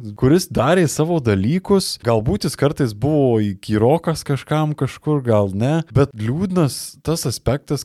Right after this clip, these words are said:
kad vat jo gyvenimo pabaigoje jis buvo toks visiškai nugrūstas kažkur į šoną, kai tai buvo žmogus, kuris padarė žiauriai daug, kad tuose valstiečių namuose žmonės skaitytų ir kalbėtų lietuviškai, kas buvo šiaip žiauriai didelė dalis to, kad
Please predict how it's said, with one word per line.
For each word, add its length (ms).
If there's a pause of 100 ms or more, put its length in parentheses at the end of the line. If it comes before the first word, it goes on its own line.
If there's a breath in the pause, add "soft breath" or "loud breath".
kad 100
vat 220
jo 160
gyvenimo 640
pabaigoje 800
jis 120
buvo 380
toks 320
visiškai 480
nugrūstas 800
kažkur 400
į 80
šoną, 480
kai 160
tai 160
buvo 240
žmogus, 560
kuris 240
padarė 560
žiauriai 560
daug, 320
kad 160
tuose 560 (160)
valstiečių 720
namuose 880
žmonės 640
skaitytų 800
ir 80
kalbėtų 480
lietuviškai, 800
kas 160
buvo 320
šiaip 240
žiauriai 400
didelė 400
dalis 400
to, 220
kad 340